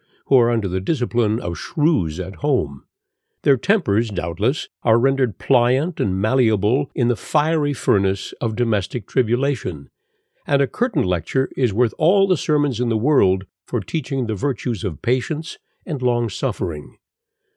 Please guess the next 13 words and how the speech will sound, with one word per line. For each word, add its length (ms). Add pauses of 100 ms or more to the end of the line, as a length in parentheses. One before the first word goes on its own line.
(120)
A 80
termagant 640
wife 400
may 160
therefore, 580
in 140
some 260
respects, 560 (180)
be 100
considered 600
a 80
tolerable 600
blessing, 560